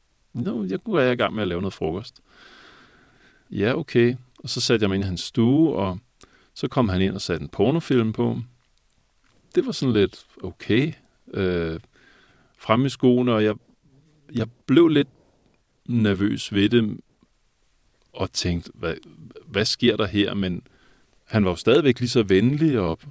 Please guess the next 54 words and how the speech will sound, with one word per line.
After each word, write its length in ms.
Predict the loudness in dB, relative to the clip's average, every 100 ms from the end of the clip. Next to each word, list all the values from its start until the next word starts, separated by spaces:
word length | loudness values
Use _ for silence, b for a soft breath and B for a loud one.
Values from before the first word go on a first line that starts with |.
| -14
snakkede 580 | -6 0 0 0 -2 -2
videre 320 | -2 2 2
om, 340 | 0 -2 -4 -6
om 120 | -4
det, 140 | 2
vi 80 | 2
havde 200 | 2 0
snakket 440 | -2 -4 -2 0 0
om 160 | -2
i 60 | -2
bilen 540 | 2 2 2 -2 -2
derhen. 420 | -4 -2 0 0 -2
Og 120 | -8
så 120 | -8
sagde 300 | -4 0 0
han, 200 | 0 -2 -4
"Men 120 | -4
du 100 | -4
skal 160 | -4
ikke, 380 | -6 -8 _ -12 -10
du 60 |
skal 160 | -6 -4
ikke 100 | -4
tage 180 | -4 -2
dig 240 | 0 0
af, 80 | -2
at, 100 | -4
at, 220 | -4 -6 -6 _ -8
at 140 | -2
jeg 80 | -2
ikke 140 | -2
har," 100 | -4
at, 200 | -2 -4 -4 -10 -10
eller 140 | -4 0
så 120 | 0
spurgte 320 | 2 4 4
han 140 | 4 4
et 40 |
eller 140 | 4
andet 240 | 2 2 0
med, 80 | -2
"Er, 100 | -6 -8
er, 80 | -12 -14 -20 -12
er 60 | -10
det 80 | -4
fordi, 180 | -2 2
jeg 80 |
ikke 100 | 2
har 40 | 2
noget 160 | -2
tøj 220 | 0 2 2
på?" 160 | 2
Jamen, 180 | -2 -2
sådan, 360 | -8 -6 -6